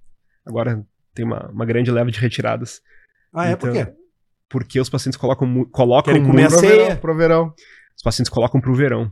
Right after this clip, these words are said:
Speaker 1: muitas
Speaker 3: É.
Speaker 1: vezes. Então eles colocaram em nove-, outubro, novembro, dezembro do ano passado.
Speaker 3: Claro.
Speaker 1: E agora vão tirar.
Speaker 3: Tem que reservar que nem Airbnb lá atrás pra poder pegar.
Speaker 2: Que legal,
Speaker 1: É.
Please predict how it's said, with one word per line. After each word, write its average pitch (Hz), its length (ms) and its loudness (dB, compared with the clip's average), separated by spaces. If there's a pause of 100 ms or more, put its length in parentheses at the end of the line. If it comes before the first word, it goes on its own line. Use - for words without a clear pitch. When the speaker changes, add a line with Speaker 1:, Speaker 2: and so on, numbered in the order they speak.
(120)
Speaker 1:
muitas 107 220 -6
Speaker 3:
É. 107 120 -4
Speaker 1:
vezes. 120 340 -6
Então 127 200 -2
eles 131 120 0
colocaram 135 380 0
em 135 40 -2
nove-, 120 380 -4
outubro, 175 400 2
novembro, 143 440 2
dezembro 156 440 4
do 165 60 4
ano 165 100 4
passado. 131 460 -2
Speaker 3:
Claro. 113 360 -12 (140)
Speaker 1:
E 117 60 -10
agora 117 240 -6
vão 113 100 -4
tirar. 123 320 -8 (160)
Speaker 3:
Tem 123 100 -12
que 127 80 -10
reservar 131 340 0
que 143 80 -8
nem 139 100 -2
Airbnb 170 480 2
lá 139 160 0
atrás 160 400 -4
pra 127 100 -8
poder 117 300 -10
pegar. 107 320 -6 (1200)
Speaker 2:
Que 165 80 -8
legal, 113 640 -4
Speaker 1:
É. 117 60 -4